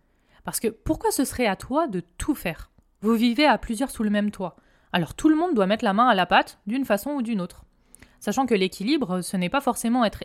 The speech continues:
équitable entre tous les membres de la famille. Mais chacun peut gérer une partie de ses affaires personnelles en tout cas. Par rapport à ton conjoint, pour l'impliquer un peu plus dans les tâches ménagères, tu peux faire une liste de tout ce qu'il y a à faire au quotidien et répartir les tâches entre vous et avec les enfants aussi.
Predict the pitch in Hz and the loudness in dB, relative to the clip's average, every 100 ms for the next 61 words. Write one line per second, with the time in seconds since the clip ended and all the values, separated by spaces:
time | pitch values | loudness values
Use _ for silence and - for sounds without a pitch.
0 | - 254 - - 285 214 - 202 208 202 | -6 -6 -6 -2 0 0 -4 -6 -4 -2
1 | 202 190 165 226 262 196 - _ _ _ | -4 -4 -6 -4 -2 -4 -6 _ _ _
2 | - 185 247 247 339 220 185 247 262 196 | -8 -4 -4 -4 -4 -2 0 -2 -2 -4
3 | 202 233 247 - 202 170 180 - - - | -4 -6 -8 -6 -4 -4 -8 -10 -10 -6
4 | 185 233 240 208 175 151 _ _ _ _ | -4 -2 -4 -6 -12 -14 _ _ _ _
5 | - _ _ _ - 185 220 294 269 233 | -20 _ _ _ -4 2 6 8 6 4
6 | 202 - 190 175 202 339 - - 185 190 | -2 -2 -2 0 -2 -4 -8 -4 -2 0
7 | 262 262 262 277 262 233 233 226 262 202 | 0 -2 -6 -4 -4 -2 -4 -2 -2 -2
8 | 175 165 226 - 180 160 180 302 - - | -4 -2 -4 -4 -6 -4 -2 -2 -4 -20
9 | - _ - 214 277 370 277 233 302 240 | -20 _ -8 -4 2 4 6 6 4 2
10 | 208 - 339 - 254 247 214 226 202 190 | -2 -2 -6 -2 0 2 2 0 -2 0
11 | 208 202 165 202 320 _ _ - 196 269 | -4 -4 -6 -6 -6 _ _ -8 -4 2
12 | - - 285 226 208 196 233 202 190 170 | 2 2 0 0 0 -2 -4 -4 -4 -2
13 | 269 339 202 170 180 214 185 175 240 220 | 0 0 -2 -4 -6 -6 -6 -4 -4 -4
14 | - | -6